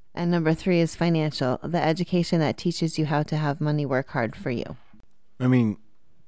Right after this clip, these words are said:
Speaker 2: it doesn't really get any simpler than that. It's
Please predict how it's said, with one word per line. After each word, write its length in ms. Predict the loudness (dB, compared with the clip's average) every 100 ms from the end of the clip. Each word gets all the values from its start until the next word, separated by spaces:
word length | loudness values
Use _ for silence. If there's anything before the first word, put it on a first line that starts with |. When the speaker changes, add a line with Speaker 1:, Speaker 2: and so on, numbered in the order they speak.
| -10
Speaker 2:
it 80 | -2
doesn't 220 | 0 2
really 220 | 2 2 2
get 160 | 0
any 140 | 2 0
simpler 460 | -2 0 0 -2
than 240 | -2 -2 -2
that. 280 | -2 -6 -10 -18 -18 -6
It's 440 | -4 -4 -8 -12